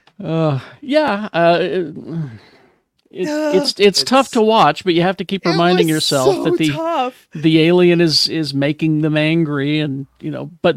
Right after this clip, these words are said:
Speaker 3: And
Speaker 1: what does this
Speaker 3: actor
Speaker 1: say
Speaker 3: out,
Speaker 1: about,
Speaker 3: yeah.
Speaker 1: what does this say about Chekhov, though? Because what the
Speaker 2: Right,
Speaker 1: alien
Speaker 2: because
Speaker 1: does
Speaker 2: it's, it's all gotta come from somewhere. Like, is
Speaker 1: Yeah.
Speaker 2: Chekhov capable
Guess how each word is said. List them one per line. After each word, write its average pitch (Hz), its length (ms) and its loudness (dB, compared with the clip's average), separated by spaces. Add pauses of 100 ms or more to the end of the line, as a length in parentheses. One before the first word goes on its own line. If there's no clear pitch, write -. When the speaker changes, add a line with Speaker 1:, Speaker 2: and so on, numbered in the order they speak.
(140)
Speaker 3:
And 135 220 -18
Speaker 1:
what 156 120 0
does 196 140 2
this 220 180 2
Speaker 3:
actor - 100 2
Speaker 1:
say 214 180 2
Speaker 3:
out, 208 40 0
Speaker 1:
about, 202 220 -8
Speaker 3:
yeah. 135 80 -20 (600)
Speaker 1:
what 196 120 4
does 196 140 4
this 185 120 0
say 202 200 0
about 180 300 0 (180)
Chekhov, 143 480 -8
though? 110 140 -8
Because 127 360 -2
what - 160 -2
the 160 180 0
Speaker 2:
Right, 175 60 6
Speaker 1:
alien 185 360 4
Speaker 2:
because 135 60 0
Speaker 1:
does 175 640 0 (560)
Speaker 2:
it's, - 280 -12
it's 381 260 -4
all 392 220 -6
gotta 415 220 0
come 415 320 -4
from 381 200 -2
somewhere. 403 720 -4 (460)
Like, 415 220 -8
is 453 100 0
Speaker 1:
Yeah. 190 120 2
Speaker 2:
Chekhov 415 480 -6
capable 427 680 -8